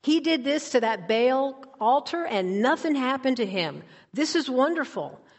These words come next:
So they're gonna follow him down. They call him out, and all these people come down, and they meet him down there, and they're ready to go. They have about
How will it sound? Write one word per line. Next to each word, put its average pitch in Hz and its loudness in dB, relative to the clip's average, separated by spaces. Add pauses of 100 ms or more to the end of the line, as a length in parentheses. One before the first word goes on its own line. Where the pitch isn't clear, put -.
(100)
So 262 0
they're 254 4
gonna 277 2
follow 285 2
him 311 2
down. 185 0
They 165 -2
call 277 2
him 262 2
out, 190 0
and 180 -6
all 277 4
these 320 0
people 311 -2
come 302 0
down, 254 2
and 214 0
they 180 0
meet 247 -2
him 277 0
down 214 0
there, 208 0 (340)
and 208 0
they're 190 2
ready 190 2
to 185 -2
go. 156 -4 (4000)
They 226 4
have 226 -2
about 196 0